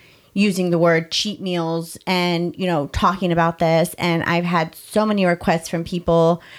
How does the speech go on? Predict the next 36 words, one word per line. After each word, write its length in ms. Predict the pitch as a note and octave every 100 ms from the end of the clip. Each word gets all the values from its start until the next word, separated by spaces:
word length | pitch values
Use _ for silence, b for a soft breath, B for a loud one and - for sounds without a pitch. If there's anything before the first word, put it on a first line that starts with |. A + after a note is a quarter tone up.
| B B
asking 460 | F3+ F3+ - F#3 F#3
how 260 | F3 E3+
I 100 | E3+
handle 640 | F3+ F#3 F3 E3+ E3+ E3 E3 _ _
cheat 320 | - G3+ F#3 -
meals 420 | F3 E3+ E3 E3+ F3
or 60 |
cheat 360 | E3+ - F3 -
days 400 | E3+ E3 E3+ E3+
and 140 | E3+
what 140 | E3 E3
I 100 | D#3+
do. 380 | D#3+ E3+ E3+
Do 160 | E3+ E3
I 160 | D#3 D3
do 440 | D#3+ - A3+ A3+
it? 260 | A3 G3+ G3
Do 60 |
I 100 | D#3+
believe 340 | D#3+ F#3+ A3 G#3+
in 100 | G#3+
it? 240 | G#3+ G3+ B B B B -
And 160 | F#3+
so 100 | G3
that's 300 | G3 F#3+ -
kind 260 | - A3 G3
of 120 | F3+
where 160 | F3+ F3
I 160 | E3+
told 300 | E3+ - E3+
Kevin, 280 | - F#3 F3
"You 80 | F3+
know 100 | G3
what? 220 | G3+ F#3+ -
Let's 340 | E3+ - - _
make 280 | F#3 D#3+ E3